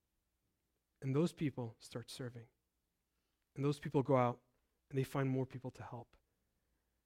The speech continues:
You notice how this is a cycle? You notice how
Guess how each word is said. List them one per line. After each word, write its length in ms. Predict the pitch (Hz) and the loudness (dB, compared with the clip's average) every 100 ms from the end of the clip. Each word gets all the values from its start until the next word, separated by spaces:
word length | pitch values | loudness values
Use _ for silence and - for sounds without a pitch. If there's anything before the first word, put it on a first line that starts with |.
| _ _ _ _ - | _ _ _ _ 4
You 80 | |
notice 160 | 165 175 | 6 6
how 80 | 185 | 4
this 180 | 165 - | 2 0
is 120 | 151 | 0
a 40 | |
cycle? 440 | 143 156 156 190 - _ _ _ _ _ _ _ _ _ _ _ | 0 0 -2 -6 -8 _ _ _ _ _ _ _ _ _ _ _
You 80 | 156 | 8
notice 240 | 180 202 | 10 10
how 300 | 190 190 170 | 10 8 6